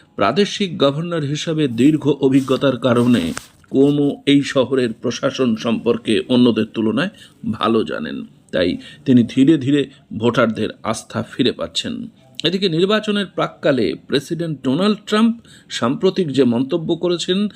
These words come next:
তীব্র রাজনৈতিক বিতর্ক শুরু হয়েছে সেই মন্তব্যের উপর। কমিউনিস্ট প্রার্থী জোহরান মামদানি যদি নির্বাচনে জেতেন, তবে তিনি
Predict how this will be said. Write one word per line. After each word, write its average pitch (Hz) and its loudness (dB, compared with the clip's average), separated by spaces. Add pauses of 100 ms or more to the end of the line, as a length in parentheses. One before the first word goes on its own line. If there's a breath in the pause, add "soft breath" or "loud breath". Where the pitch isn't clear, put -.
(360 loud breath)
তীব্র 170 4
রাজনৈতিক 151 0
বিতর্ক 135 2
শুরু 135 0
হয়েছে 127 2
সেই 123 2
মন্তব্যের 110 2 (100)
উপর। - -8 (140)
কমিউনিস্ট 214 0
প্রার্থী 160 -2
জোহরান 127 2
মামদানি 123 2
যদি 170 0
নির্বাচনে 131 0
জেতেন, 113 0
তবে 117 0
তিনি 117 2